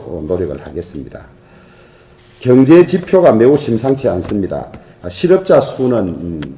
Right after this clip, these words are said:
지난해 실업자 수는 백십만 명, 실업률은 사점영 퍼센트로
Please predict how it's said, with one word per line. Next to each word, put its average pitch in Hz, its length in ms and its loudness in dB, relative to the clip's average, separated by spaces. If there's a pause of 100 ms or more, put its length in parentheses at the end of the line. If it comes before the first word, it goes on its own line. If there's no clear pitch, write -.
(520)
지난해 160 380 4
실업자 131 420 0
수는 101 420 -4
백십만 135 640 0
명, 90 300 -2
실업률은 143 580 0
사점영 139 640 -2 (680)
퍼센트로 110 840 0